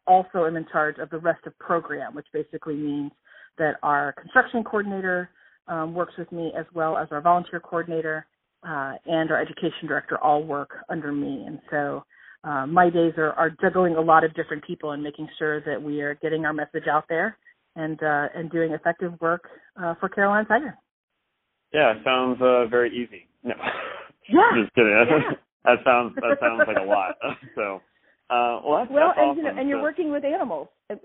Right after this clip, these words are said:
Speaker 1: Part of what we
Speaker 2: Sure.
Speaker 1: run into is that you're working with animals, which they change our schedules, you know, at a, at a drop of a hat, they will change our schedules. You know, we think that we have a plan in place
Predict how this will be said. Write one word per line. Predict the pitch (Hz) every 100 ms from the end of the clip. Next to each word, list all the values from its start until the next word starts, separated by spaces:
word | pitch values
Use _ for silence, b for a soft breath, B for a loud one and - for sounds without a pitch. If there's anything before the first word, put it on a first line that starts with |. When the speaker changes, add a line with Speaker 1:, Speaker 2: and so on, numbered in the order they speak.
| 196
Speaker 1:
Part | - 294
of | 277
what | 208
we |
Speaker 2:
Sure. | 214
Speaker 1:
run | 202
into | 294 240 180
is |
that | 180 170
you're | 185
working | 190 196
with | 180
animals, | 185 170 135 -
which | 185 180
they | 208 226 -
change | 214 196 -
our | 170 165 165
schedules, | 185 175 175 160 165 _ _
you | 196 175
know, | 147 143 143 - -
at | 180 165
a, | 151 156
at | 170 160
a | 147
drop | - 175 175
of | 170
a |
hat, | - 226 160
they | 160
will | 156 156
change | 165 156
our | 147 -
schedules. | 143 139 120 -
You | 156
know, | 151
we | 180
think | 202 170 160
that | 156
we | 165
have | 165
a | 151
plan | - 226 196 175
in | 165
place | 175 160